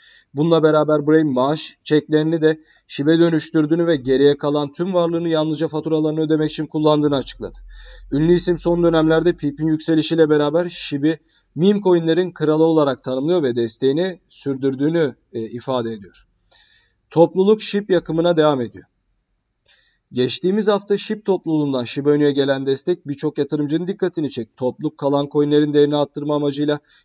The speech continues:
meme coin yakımında bulundu. Shibburn tarafından paylaşılan verilere göre geçtiğimiz hafta boyunca SHİB ordusu yaklaşık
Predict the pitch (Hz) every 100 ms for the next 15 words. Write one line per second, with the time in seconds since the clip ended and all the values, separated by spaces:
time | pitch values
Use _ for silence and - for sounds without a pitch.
0 | - 139 151 160 156 151 147 151 151 160
1 | 147 123 110 107 - 143 156 147 151 147
2 | 139 151 147 147 147 147 151 151 147 147
3 | 143 165 135 120 104 107 - 135 139 131
4 | 147 139 135 139 135 143 143 135 131 139
5 | 139 135 160